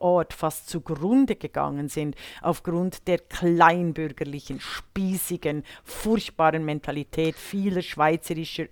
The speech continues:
österreicherischer und deutscher Dörfer. Und dass es eine Ohrfeige ist an die damaligen üblen Gesellen, wenn endlich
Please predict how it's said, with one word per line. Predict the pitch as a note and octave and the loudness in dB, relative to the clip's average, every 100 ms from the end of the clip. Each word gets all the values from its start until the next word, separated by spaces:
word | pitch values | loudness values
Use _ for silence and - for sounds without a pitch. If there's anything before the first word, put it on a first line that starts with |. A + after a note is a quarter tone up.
| - | -2
österreicherischer | F3+ E3+ D#3+ C#3+ D3+ - D3 C#3+ - - D#3 D3+ - - - - | -2 0 -2 0 -2 -4 -6 -8 -10 -8 -4 -4 -8 -18 -20 -2
und | - F#3+ F3+ - - | 4 6 4 -2 -2
deutscher | F3 E3+ D#3+ - | 2 2 2 -6
Dörfer. | D3+ D3+ C#3+ - C#3 - | -6 -2 -2 -4 -10 -2
Und | G3+ F3+ - | 0 0 2
dass | F#3 F3+ | 6 6
es | - F#3+ - | 6 0 2
eine | F3 E3+ F3 E3+ - - | 4 4 4 -2 -4 -4
Ohrfeige | G#3+ C4 G#3+ C#3+ B2 G2 - | 0 2 2 -2 -6 -6 -12
ist | - D3 D3+ - - - - - | -8 -8 -8 -14 -18 -20 -20 -4
an | F3 F3+ | 0 0
die | E3 D#3+ | -2 0
damaligen | E3+ F3 F#3 E3 E3 E3+ E3+ E3 - | 4 4 4 4 2 0 -2 -4 -2
üblen | A3 A3+ E3+ D#3 D3+ | 0 2 0 -2 -2
Gesellen, | D3 D3+ D3+ D#3+ D3 D3+ - - - | -4 0 0 2 0 -4 -8 -18 -16
wenn | - F3+ F#3+ G3 F#3 - | -2 2 4 4 2 -2
endlich | E3 F3+ G3 - E3+ D#3+ - | 0 4 2 2 -4 -4 -8